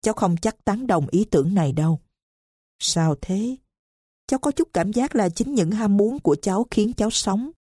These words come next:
Cái gì khiến cháu sống hả? Đương nhiên rồi, nếu như cháu không còn ham muốn nữa, cháu không biết điều gì sẽ thúc đẩy cháu tiến lên trong cuộc sống. Cái đó là một động lực, đúng không? Đó chính là bởi cháu ham muốn nhiều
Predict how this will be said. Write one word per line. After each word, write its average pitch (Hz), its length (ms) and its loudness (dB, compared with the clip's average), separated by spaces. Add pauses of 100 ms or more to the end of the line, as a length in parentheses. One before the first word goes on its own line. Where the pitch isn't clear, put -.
(520)
Cái 262 140 2
gì 180 440 4
khiến 220 320 0
cháu 254 120 0
sống 262 360 -4
hả? 190 420 -2 (800)
Đương 214 260 4
nhiên 214 300 4
rồi, 170 440 2 (220)
nếu 269 120 0
như 254 120 4
cháu 302 200 -2
không 247 220 -4
còn 190 240 2
ham 220 260 0
muốn 247 260 0
nữa, 170 240 2 (360)
cháu 294 120 0
không 247 200 0
biết 302 180 0
điều 208 140 2
gì 175 180 4
sẽ 175 180 -2
thúc - 220 -2
đẩy 143 180 2
cháu 202 220 -2
tiến 220 320 -2
lên 202 240 2
trong 180 160 0
cuộc - 200 0
sống. 208 360 -2 (540)
Cái 262 120 0
đó 226 260 -2
là 285 140 2
một 180 220 4
động 165 260 2
lực, 165 240 4 (220)
đúng 196 240 0
không? 214 320 -2 (560)
Đó 220 200 2
chính 277 180 0
là 220 180 2
bởi 151 180 2
cháu 214 200 -2
ham 196 260 4
muốn 190 220 4
nhiều 175 200 4